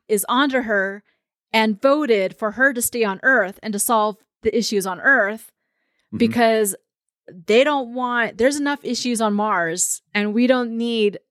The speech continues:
Speaker 1: someone up on Mars causing problems and
Speaker 2: Uh-huh.
Speaker 1: manipulating the faction so that she can then attain power and be the great unifier, because that's her goal. Her goal is to be the great unifier and essentially become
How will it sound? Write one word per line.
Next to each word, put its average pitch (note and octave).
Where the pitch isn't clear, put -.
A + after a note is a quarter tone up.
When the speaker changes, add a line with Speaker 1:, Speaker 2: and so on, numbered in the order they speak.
Speaker 1:
someone A3+
up G#3+
on G3
Mars G3
causing A3
problems G3+
and G#3
Speaker 2:
Uh-huh. F#3+
Speaker 1:
manipulating A3
the G3
faction G#3
so G3+
that G3+
she B3+
can G#3+
then G3
attain G3+
power G3
and F#3+
be F#3+
the F#3+
great F#3+
unifier, F#3+
because G#3+
that's C4
her C#4+
goal. A3+
Her A#3+
goal C4+
is G3+
to G#3
be A3+
the G#3
great G#3+
unifier F#3+
and G#3+
essentially A3
become G3